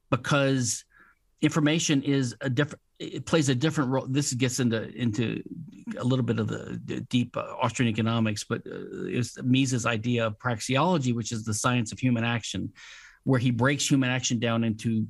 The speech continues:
its components. And the two components that are relevant here is that every time a human being acts, he has some goal in mind, something he wants to achieve in the future. And he looks around and tries to understand the world and see what, how he can achieve it, how he can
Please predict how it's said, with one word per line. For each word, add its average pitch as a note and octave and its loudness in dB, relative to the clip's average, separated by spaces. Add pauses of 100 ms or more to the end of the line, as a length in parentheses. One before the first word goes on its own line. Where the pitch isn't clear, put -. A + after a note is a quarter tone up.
(140)
its A#2+ -2
components. A#2 0
And A#2+ 0
the B2+ -2
two F3 2
components C3 0
that B2 2
are A2 0
relevant A#2+ 2
here D#3+ 0
is A2+ -4
that A2+ 0 (640)
every F3 4
time F#3 2
a - 4
human D3 4
being C3 2
acts, G#2+ -2
he - 0
has C3+ 0
some D3 2
goal C3 2
in G#2+ 2
mind, F#2 -2
something C3+ 0
he C3+ 2
wants B2+ 0
to B2+ 0
achieve A#2 0
in A2+ 2
the G#2 2
future. D#3 -2 (360)
And A#2 4
he B2+ 4
looks D3 2
around C3 2
and A#2 0
tries B2 0
to A2+ -2
understand B2+ 0
the C#3+ 0
world A2+ 0
and A2+ -2
see C#3+ 0
what, B2 -4
how D#3+ 2
he D3+ 4
can C#3 0
achieve G#2 0
it, - -14 (300)
how D3 2
he D3+ 2
can B2+ 2